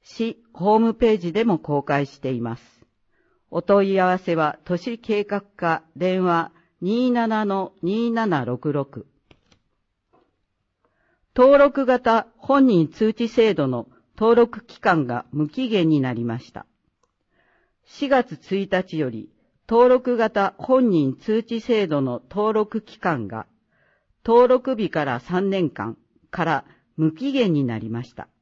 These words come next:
住所変更などは今まで通り変更届が必要になります。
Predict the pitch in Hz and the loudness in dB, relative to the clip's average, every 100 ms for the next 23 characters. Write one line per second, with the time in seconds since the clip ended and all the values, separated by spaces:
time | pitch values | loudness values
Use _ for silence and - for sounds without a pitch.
0 | _ _ _ _ _ _ _ - 196 233 | _ _ _ _ _ _ _ 0 0 2
1 | 247 247 254 254 208 190 180 175 151 143 | 2 2 2 0 0 0 0 0 0 -2
2 | 143 _ - 175 180 220 233 226 226 226 | -4 _ -8 -2 0 2 2 0 0 2
3 | 220 151 127 175 214 - 226 220 233 196 | 0 -2 -4 -4 -4 -2 -2 0 -2 -2
4 | 160 147 135 170 - - 156 165 175 208 | -4 -4 -4 -6 -8 -8 -4 0 0 -2
5 | 139 123 113 117 123 _ | -4 -6 -8 -10 -12 _